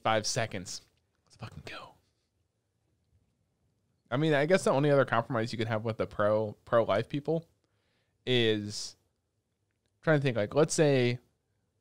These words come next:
when can a fetus live outside the body? Does it,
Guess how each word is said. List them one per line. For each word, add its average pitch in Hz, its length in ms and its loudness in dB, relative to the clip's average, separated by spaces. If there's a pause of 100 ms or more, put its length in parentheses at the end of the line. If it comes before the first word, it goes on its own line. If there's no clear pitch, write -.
(240)
when 151 180 -2
can 196 160 2
a 165 60 2
fetus 147 380 0
live 147 120 2
outside 139 260 0
the 127 80 0
body? 117 300 0
Does 123 220 -4
it, 139 100 -6